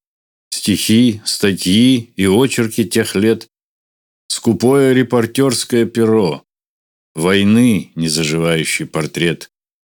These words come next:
Прочитываю строки не спеша и вижу ясно, словно наяву,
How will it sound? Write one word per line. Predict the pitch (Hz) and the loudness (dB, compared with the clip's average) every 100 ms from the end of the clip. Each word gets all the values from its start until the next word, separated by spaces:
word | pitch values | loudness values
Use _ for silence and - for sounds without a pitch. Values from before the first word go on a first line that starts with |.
| _ _ _ _ _ _ | _ _ _ _ _ _
Прочитываю | 98 95 127 113 113 117 | -2 2 0 2 2 2
строки | 95 117 120 104 | 2 2 2 2
не | 101 101 | 2 2
спеша | 95 - 101 - 110 101 - _ _ _ - | 0 -2 -2 0 0 0 -4 _ _ _ -4
и | 107 | 2
вижу | 123 127 104 | 4 4 4
ясно, | 120 110 123 117 101 - 85 | 4 4 2 2 -2 -4 -4
словно | - 92 107 107 104 | -4 0 2 2 2
наяву, | 98 101 101 98 110 107 87 | 2 2 2 2 2 0 -2